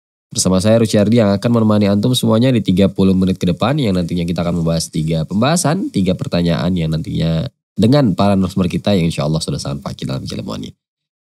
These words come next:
Ya, seperti biasa sahabat keluarga muslim, saya ingin menyapa terlebih dahulu, apa kabarnya hari ini? Semoga senantiasa dalam keadaan sehat walafiat.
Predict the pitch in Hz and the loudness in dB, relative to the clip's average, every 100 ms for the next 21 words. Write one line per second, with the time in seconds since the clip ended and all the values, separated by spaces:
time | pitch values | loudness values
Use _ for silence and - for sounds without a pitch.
0 | _ _ _ _ _ 143 143 - - 143 | _ _ _ _ _ 2 2 0 0 4
1 | 139 139 131 160 143 123 120 120 110 107 | 6 6 6 4 4 2 2 2 4 2
2 | 123 131 120 107 113 104 95 92 90 107 | 0 0 0 2 2 2 4 2 2 0
3 | 95 90 90 85 85 95 90 87 85 87 | 0 0 2 4 4 2 0 0 0 0
4 | 87 82 82 98 120 127 - 85 82 95 | 0 0 0 0 0 -2 -2 0 2 2
5 | 107 113 113 95 92 87 95 101 110 110 | 0 0 -2 0 0 2 2 2 0 0
6 | 104 80 98 101 107 98 104 120 135 135 | 0 0 0 0 0 2 2 2 0 0